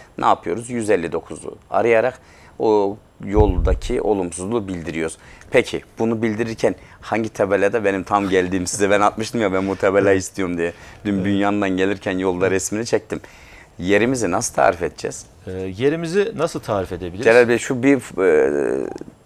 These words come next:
Speaker 1: Rejiden isteyelim, o en son attığım bir tane vardı ya, otuz sekiz diye başlayan. Benim hep merak ettiğimdi. Hani ben
Speaker 2: Evet.
Speaker 1: öyle diyeyim,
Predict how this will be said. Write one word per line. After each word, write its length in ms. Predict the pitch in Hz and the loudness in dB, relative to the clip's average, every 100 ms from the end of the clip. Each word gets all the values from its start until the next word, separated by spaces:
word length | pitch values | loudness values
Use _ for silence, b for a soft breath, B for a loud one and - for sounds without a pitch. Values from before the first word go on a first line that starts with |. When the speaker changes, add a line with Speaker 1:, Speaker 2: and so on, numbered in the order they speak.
| - - - - | -20 -20 -20 -6
Speaker 1:
Rejiden 400 | 92 92 92 101 | -4 -2 2 2
isteyelim, 480 | 92 - - 95 90 | 0 -4 2 2 2
o 80 | 85 | 0
en 80 | 90 | -2
son 180 | - 90 | -2 -4
attığım 360 | 92 - 92 | -4 -4 -4
bir 40 | 87 | -4
tane 240 | 95 90 | -4 -2
vardı 200 | 95 110 | -2 0
ya, 140 | 90 | -2
otuz 260 | - 90 - | -2 -6 -6
sekiz 420 | - 90 - 80 | -6 -6 -6 -6
diye 180 | 82 78 | -4 -2
başlayan. 380 | 76 - 76 71 - - - - _ - b b b b b b - - - - _ - - _ | -4 -6 -10 -10 -12 -20 -20 -20 _ -20 b b b b b b -20 -20 -20 -20 _ -20 -20 _
Benim 200 | 113 117 | -2 2
hep 140 | 110 110 | 0 0
merak 340 | 107 110 107 | 2 4 4
ettiğimdi. 560 | 95 - - 78 71 71 | 0 -4 -8 -6 -6 -8
Hani 240 | 80 73 78 | -10 -10 -6
ben 120 | 82 | -6
Speaker 2:
Evet. 200 | 90 - 53 | -6 -8 -6
Speaker 1:
öyle 260 | 69 82 73 | -4 -4 -4
diyeyim, 340 | 76 60 50 | -8 -8 -10